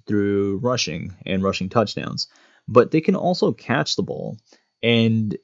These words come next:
having a stable rushing volume be supplemented by a stable target volume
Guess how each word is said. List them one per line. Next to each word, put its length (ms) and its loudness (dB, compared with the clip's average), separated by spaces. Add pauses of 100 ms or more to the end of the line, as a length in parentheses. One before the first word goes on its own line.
(320)
having 600 0
a 220 2
stable 920 2 (260)
rushing 380 4
volume 420 2
be 140 2
supplemented 880 0
by 360 0
a 140 0
stable 880 2
target 600 2 (100)
volume 540 -2